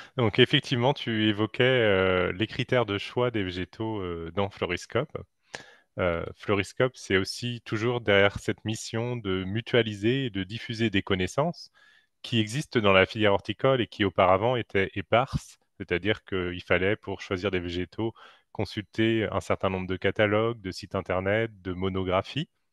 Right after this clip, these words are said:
L'idée de V G Base, c'est de prendre toutes ces deux, ces informations, euh, courantes, euh, et de les regrouper au même endroit pour faciliter, en fait, euh, leur consultation et le processus de choix et de connaissance.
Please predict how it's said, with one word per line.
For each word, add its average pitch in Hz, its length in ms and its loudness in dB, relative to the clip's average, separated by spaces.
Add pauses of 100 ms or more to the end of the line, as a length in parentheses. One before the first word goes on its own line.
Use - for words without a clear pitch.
(280)
L'idée 110 360 -2
de 110 120 -4
V 101 160 0
G 101 140 2
Base, 113 300 2
c'est 101 160 -6
de 95 180 -2
prendre 117 320 -2
toutes - 160 -14
ces - 160 -4
deux, 101 240 -2
ces 95 240 -6
informations, 104 800 0
euh, 90 40 -6
courantes, 107 540 -2 (560)
euh, 90 240 -4
et 107 140 -2
de 104 100 -10
les 98 500 0
regrouper 113 480 -2
au 123 60 2
même 98 180 0
endroit 95 440 0
pour - 180 -8
faciliter, 95 640 -4
en 110 80 -6
fait, - 320 -6
euh, 90 80 0
leur 95 180 -2
consultation 110 800 -8
et 110 80 -6
le 101 100 -2
processus - 760 -10
de 101 160 0
choix 120 420 -2
et 123 60 -2
de 110 100 -2
connaissance. - 800 -8